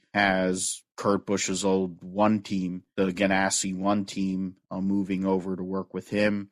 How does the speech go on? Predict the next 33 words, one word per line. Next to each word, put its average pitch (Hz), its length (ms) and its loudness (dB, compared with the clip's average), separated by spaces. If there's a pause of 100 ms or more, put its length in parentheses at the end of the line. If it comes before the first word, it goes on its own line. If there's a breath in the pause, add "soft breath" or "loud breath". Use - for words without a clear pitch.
He 107 100 2
has 95 200 2
T 104 180 -4
J 98 200 2
Majors 98 500 0
moving 98 380 0
over 95 500 0 (160)
with 101 220 0
him 95 120 4
as 92 200 -2
well 98 340 8
to 95 180 -8
be 95 200 -2
his, 90 320 -4
uh, 87 220 -6
spotter. 104 680 4 (240)
Um, 90 640 -4 (120)
you 95 180 0
know, 92 180 0
they're 90 160 2
making 98 380 2
other 95 200 2
changes 98 540 0
over 95 240 0
there. 92 400 0
They're 92 140 -6
gonna 92 140 -6
be 90 120 -4
R 92 220 0
F 90 160 -8
K 90 180 -6
Racing. 92 720 -4 (140)
Uh, 90 420 -6